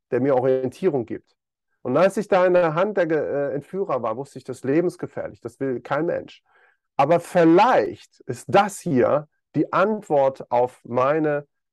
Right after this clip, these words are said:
auf, äh, meine Bitte um einen Wink des Schicksals. Vielleicht kann ich irgendwas hier daraus lernen. So, und das hat mir geholfen, durch all das zu gehen. Ich habe gesagt, okay,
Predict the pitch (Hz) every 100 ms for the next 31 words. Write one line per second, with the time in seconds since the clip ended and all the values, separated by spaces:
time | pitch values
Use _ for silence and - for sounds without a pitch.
0 | _ _ _ 120 117 117 _ _ - 110
1 | 90 - 69 78 104 117 156 147 156 156
2 | 123 117 120 139 160 131 - - 113 107
3 | - 175 - 180 170 - 208 233 196 156
4 | - 139 120 107 107 - - 73 101 _
5 | _ _ _ _ _ _ _ _ - 131
6 | 98 - - 127 190 226 202 180 160 165
7 | 202 208 156 - _ _ _ - 165 170
8 | 147 208 233 233 - 208 170 190 190 175
9 | - 156 165 156 - 170 165